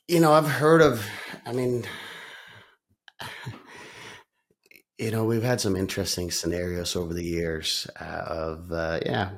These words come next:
people saying they're gonna buy property with crypto and so forth. And sure, you know what, there are people that will obviously do it. And it typically how someone will purchase a property, you know, if they have or had a large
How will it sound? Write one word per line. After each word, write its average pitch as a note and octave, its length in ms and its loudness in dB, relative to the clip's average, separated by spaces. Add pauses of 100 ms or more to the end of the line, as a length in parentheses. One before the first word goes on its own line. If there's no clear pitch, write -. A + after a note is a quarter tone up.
people D#2+ 580 -4 (560)
saying - 260 -2
they're D#2 120 0
gonna D#2+ 160 -2
buy D2+ 380 0 (200)
property D2+ 400 0
with C#2+ 200 -4
crypto D2+ 420 -4
and D2 100 -6
so D2 200 -6
forth. D#2+ 320 -6
And F2+ 180 -2 (220)
sure, C3 240 4
you F2+ 100 4
know F2+ 80 0
what, E2 240 0
there E2 160 0
are D2+ 60 -2
people D#2+ 320 -6
that D2+ 180 0
will D#2 160 -2
obviously D#2 400 -2
do D#2+ 260 0
it. D#2 200 -4 (500)
And G#2+ 100 6
it G#2 120 4
typically G2 400 2
how E2 680 0
someone E2+ 420 -2
will D#2+ 160 -6
purchase D#2+ 500 -2
a D#2 120 -4
property, D2+ 920 -4 (920)
you F#2+ 100 2
know, F2 100 2
if E2 140 -4
they D#2+ 140 0
have D#2 800 0 (260)
or D2 140 -6
had D#2 580 0 (320)
a C#2+ 160 -4
large C#2+ 640 -2